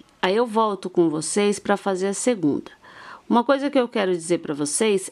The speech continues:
é não puxar demais, pra não franzir o nosso cobre jarras. Senão, ó, ó, ele começa a franzir. E a gente não quer isso, tá?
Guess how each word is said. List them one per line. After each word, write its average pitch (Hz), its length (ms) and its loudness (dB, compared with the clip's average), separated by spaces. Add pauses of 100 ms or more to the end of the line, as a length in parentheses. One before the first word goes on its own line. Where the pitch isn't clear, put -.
é 214 140 0
não 208 340 2
puxar 254 480 -2
demais, 214 1300 -2 (1000)
pra 220 220 2
não 220 340 0
franzir 302 560 0
o 254 60 2
nosso 247 320 -2
cobre 240 380 -4
jarras. 175 1080 -6
Senão, 208 840 0
ó, 180 40 -2
ó, 156 300 -4 (720)
ele 175 120 -6
começa 180 340 2
a 180 40 -4
franzir. 226 640 -2 (400)
E 165 120 0
a - 20 -4
gente 175 340 0
não 208 200 2
quer 262 320 -4
isso, - 500 -6
tá? 202 260 -2